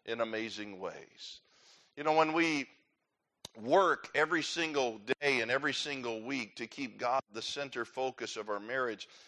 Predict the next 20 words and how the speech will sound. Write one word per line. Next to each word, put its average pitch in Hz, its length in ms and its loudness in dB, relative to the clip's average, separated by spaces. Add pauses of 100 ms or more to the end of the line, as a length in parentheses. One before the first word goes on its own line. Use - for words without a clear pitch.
(100)
it 143 140 0
is 120 180 -2
going 151 360 2
to 120 60 0
have 127 300 -2
an 120 140 -2
impact. 101 800 -6 (640)
There's 143 280 0
no 170 300 4
room 151 580 -2
for 135 320 -2
our 135 120 6
fleshly 143 680 -4
desires 127 720 0
to 123 100 -4
take 120 400 -6
root. 131 320 -4
There's 123 240 -6
no 180 220 -2
room 156 480 -2